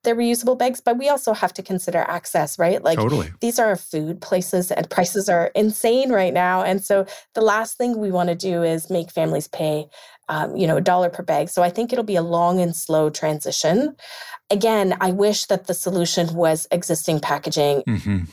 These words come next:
Speaker 1: To my mind, it's simple to put out corrugated boxes, and I think that would go a longer way. And it makes me skeptical as a consumer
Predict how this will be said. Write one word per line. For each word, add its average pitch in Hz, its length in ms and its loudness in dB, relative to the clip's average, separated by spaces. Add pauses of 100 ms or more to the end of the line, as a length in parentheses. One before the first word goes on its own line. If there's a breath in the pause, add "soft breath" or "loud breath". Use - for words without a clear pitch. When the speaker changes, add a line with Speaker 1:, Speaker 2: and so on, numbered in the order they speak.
Speaker 1:
To - 120 -4
my 185 100 4
mind, 170 340 2
it's 143 160 -4
simple 151 280 -2
to 151 100 -8
put 165 200 -2
out 143 160 0
corrugated 160 500 -2
boxes, 214 680 0 (340 loud breath)
and 180 80 0
I 156 80 4
think 160 180 0
that - 160 0
would - 120 -4
go 165 140 2
a - 20 4
longer 156 320 0
way. 147 260 4
And 180 140 4
it 180 100 2
makes 220 340 0
me 190 100 0
skeptical 262 520 0
as 175 140 -2
a 175 60 -4
consumer 165 680 0